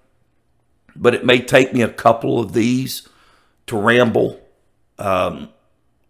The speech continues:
to get back in the swing of it. Um,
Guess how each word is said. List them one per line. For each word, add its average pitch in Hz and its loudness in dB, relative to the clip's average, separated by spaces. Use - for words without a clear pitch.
to 120 -10
get 101 0
back 110 0
in 110 0
the 104 -4
swing 120 -2
of 107 2
it. - -10
Um, 95 -8